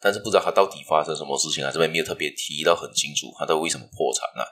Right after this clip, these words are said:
但总之他发现他自己破产了，更加糟糕的事情呢，也在这个时候发生了。他甚至不小心摔了一跤，腿部的伤势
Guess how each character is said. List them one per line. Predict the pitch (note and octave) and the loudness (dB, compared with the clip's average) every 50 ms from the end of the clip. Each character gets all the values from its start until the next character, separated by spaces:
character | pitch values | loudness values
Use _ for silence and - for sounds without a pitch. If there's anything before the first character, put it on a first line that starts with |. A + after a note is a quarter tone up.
| _ - - | _ -12 -4
但 | - F2+ F2 | -2 0 0
总 | D2+ D2+ D2+ - | 0 -2 -6 -6
之 | C#2+ D#2 D2+ | -6 -4 -2
他 | D#2 D2+ | -2 0
发 | - D#2 D2+ | 0 0 0
现 | - E2+ D#2+ | 0 -2 -4
他 | D#2 | -4
自 | - - - | -4 -6 -8
己 | C2+ - | -10 -8
破 | - - F2 E2+ | -4 -2 0 0
产 | D#2 - - | 0 0 -2
了， | - - F#2 F#2+ - - - - - _ _ _ _ | 0 2 2 2 0 -2 -12 -20 -20 _ _ _ _
更 | - - - - F2+ F#2 E2 | -2 0 2 2 0 0 2
加 | E2+ E2+ D#2+ | 4 4 6
糟 | D#2 D#2 D#2 D2 C#2+ | 6 6 4 4 4
糕 | - D2 C#2+ | 2 2 0
的 | C#2 C2+ | 2 0
事 | - - | 0 0
情 | - - C#2 C2+ C2 | -2 -2 -4 -6 -12
呢， | C2 C2+ C2 C2 - _ _ _ _ _ | -14 -14 -14 -14 -18 _ _ _ _ _
也 | - A#1 A1+ - | -14 -12 -10 -6
在 | D2 D2 | -4 -4
这 | D#2 D#2+ C#2+ | -2 -2 -2
个 | D2 | -2
时 | - - | -2 -2
候 | A#1 | -4
发 | A#1+ C2+ B1+ C2 | -6 -6 -6 -6
生 | - - C#2 | -4 -4 -4
了。 | C2+ C2 C2 - _ _ _ _ _ _ _ _ _ _ _ | -4 -6 -10 -16 _ _ _ _ _ _ _ _ _ _ _
他 | - - B2+ | -14 -6 -2
甚 | A#2+ - C#3+ C#3 | 0 0 2 2
至 | - C#3 | 2 0
不 | C3+ - C#3 | 0 0 0
小 | C3 - - D2 C#2 | 0 2 2 2 0
心 | - D#2+ D2 | -2 -2 0
摔 | - - - D#2 D2+ D2+ | 0 2 4 4 4 4
了 | D2 C#2 | 4 0
一 | D2 D#2 | -2 -4
跤， | - - D#2+ D2+ D2 D2 - - _ _ _ _ _ _ - - | -2 0 2 2 2 0 -4 -10 _ _ _ _ _ _ -10 -8
腿 | - E2 D2+ C#2+ - | -6 -6 -6 -6 -8
部 | - A2 G2 | -2 0 2
的 | F2 | 2
伤 | D#2+ F2 D#2+ | 4 4 4
势 | - - | 4 2